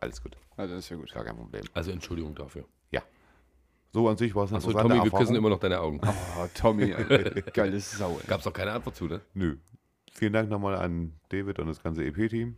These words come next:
Speaker 3: Ja, vielen Dank.
Speaker 1: Und wir sehen uns
Speaker 2: Mhm.
Speaker 1: spätestens
Speaker 2: Danke.
Speaker 1: am neunzehnten Januar wieder.
Speaker 3: Wenn wir gezogen werden.
Speaker 1: Ja, wenn wir gezogen werden. Ja, sorry, ich
Speaker 3: Falls
Speaker 1: vergesse
Speaker 3: das
Speaker 1: es
Speaker 3: keiner
Speaker 1: immer, dass es
Speaker 3: mitbekommen hat,
Speaker 1: die
Speaker 3: wir reden
Speaker 1: Auslosung
Speaker 3: immer
Speaker 1: gibt.
Speaker 3: noch über den Quizabend.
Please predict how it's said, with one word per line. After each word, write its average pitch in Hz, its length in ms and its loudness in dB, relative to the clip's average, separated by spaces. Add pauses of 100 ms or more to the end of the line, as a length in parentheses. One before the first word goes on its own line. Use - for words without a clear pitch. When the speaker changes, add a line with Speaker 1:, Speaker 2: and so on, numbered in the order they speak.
Speaker 3:
Ja, 95 120 4 (440)
vielen 85 160 -6
Dank. 82 200 -6
Speaker 1:
Und 85 160 -2
wir 82 80 2
sehen 85 160 4
uns 85 140 2
Speaker 2:
Mhm. 139 40 6
Speaker 1:
spätestens 80 340 0
Speaker 2:
Danke. 117 140 -2
Speaker 1:
am 82 240 0 (120)
neunzehnten 80 480 -2
Januar 65 240 -6
wieder. - 180 -12 (680)
Speaker 3:
Wenn 82 360 -4
wir 76 100 -6
gezogen 82 420 -6
werden. - 240 -12 (240)
Speaker 1:
Ja, 90 420 2
wenn 82 140 2
wir 82 80 2
gezogen 78 400 -4
werden. 65 140 -10
Ja, 67 160 -4
sorry, 67 260 -12
ich - 80 -20
Speaker 3:
Falls 90 140 -4
Speaker 1:
vergesse 82 80 -4
Speaker 3:
das 90 80 0
Speaker 1:
es 85 60 -2
Speaker 3:
keiner 98 100 2
Speaker 1:
immer, 98 100 4
dass 87 160 2
es 85 40 0
Speaker 3:
mitbekommen 117 220 2
hat, - 60 6
Speaker 1:
die - 60 4
Speaker 3:
wir 90 40 2
reden 110 140 4
Speaker 1:
Auslosung 85 160 0
Speaker 3:
immer 110 80 2
Speaker 1:
gibt. 104 100 0
Speaker 3:
noch 110 60 -4
über 92 100 -2
den 90 100 -2
Quizabend. 78 440 -10